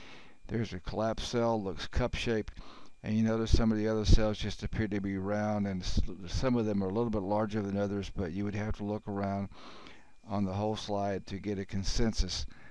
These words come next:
of what is there. The next slide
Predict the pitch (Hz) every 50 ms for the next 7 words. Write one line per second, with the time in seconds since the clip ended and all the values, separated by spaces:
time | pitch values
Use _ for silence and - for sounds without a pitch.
0 | - - - - - 92 87 98 92 87 87 - - 87 76 - - - - -
1 | - - - - - - - - - - - - - - - - - - - -
2 | - - - - - 113 135 143 180 - - - - 110 107 101 101 101 101 92